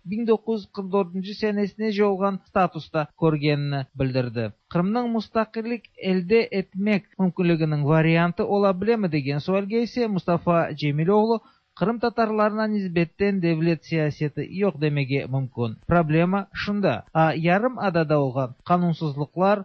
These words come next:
инсан хаклары бозылганы исә бу Киев фатихасыннан дәгел дә, ярлы шовинист Русия яклы көчләр тарафыннан япыла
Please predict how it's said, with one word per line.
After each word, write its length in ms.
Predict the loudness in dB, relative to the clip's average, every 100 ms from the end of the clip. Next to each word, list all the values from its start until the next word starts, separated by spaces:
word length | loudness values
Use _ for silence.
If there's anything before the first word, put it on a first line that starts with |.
| -8
инсан 440 | -4 -2 -2 -2
хаклары 480 | -2 -4 0 2 0
бозылганы 760 | 0 0 0 0 0 0 0 -4
исә 220 | -4 -4
бу 180 | -4 -8
Киев 360 | -8 -6 -4 -2
фатихасыннан 760 | -2 -2 -6 -4 -4 -4 -2
дәгел 320 | -2 -2 -4 -2
дә, 220 | -2 -4 -2
ярлы 400 | 2 2 0 -2
шовинист 680 | 0 0 2 2 2 -2 -2
Русия 560 | -2 -2 -2 0 0 2
яклы 560 | 2 2 2 -2 -4
көчләр 460 | -6 -8 0 0 2
тарафыннан 640 | 2 2 0 -4 -4 0
япыла 540 | 0 0 0 0 0